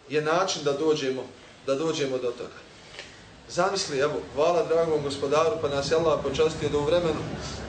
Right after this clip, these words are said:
naš je ahbab zanimljivo proučio ajete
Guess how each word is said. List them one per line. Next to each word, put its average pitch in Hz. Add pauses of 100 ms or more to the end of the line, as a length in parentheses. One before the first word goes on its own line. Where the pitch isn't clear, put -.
(840)
naš 156
je 135
ahbab 156 (540)
zanimljivo 156
proučio 156
ajete 160